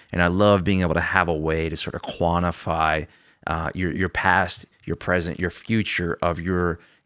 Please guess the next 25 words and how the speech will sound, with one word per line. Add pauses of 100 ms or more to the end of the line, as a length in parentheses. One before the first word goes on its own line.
guillotine
standings
and
your
outlook.
And
I
gotta
say, (480)
people
are
gonna
be
knocking
down
your
basement
door (520)
trying
to, (160)
trying
to
rip
this
algorithm